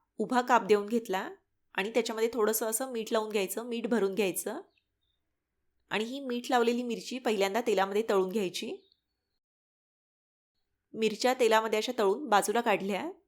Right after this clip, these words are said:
आता तेलामध्ये मोहरी, जिरे, हिंग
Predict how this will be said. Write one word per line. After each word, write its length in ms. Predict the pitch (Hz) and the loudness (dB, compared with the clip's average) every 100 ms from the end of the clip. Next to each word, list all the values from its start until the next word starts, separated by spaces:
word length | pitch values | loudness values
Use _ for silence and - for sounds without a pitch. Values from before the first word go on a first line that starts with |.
| _ _ _ _ _ - | _ _ _ _ _ 0
आता 340 | 202 208 226 - | 2 2 -2 -2
तेलामध्ये 560 | 233 208 214 226 226 262 - | 2 2 2 0 -2 -2 -10
मोहरी, 600 | 190 202 208 202 247 311 _ _ _ _ _ _ - | -4 -2 0 -2 -6 -10 _ _ _ _ _ _ -8
जिरे, 540 | 160 202 190 190 359 - _ _ _ _ _ | 0 2 2 0 -6 -14 _ _ _ _ _
हिंग 500 | - 226 226 220 247 | -12 -8 -2 0 0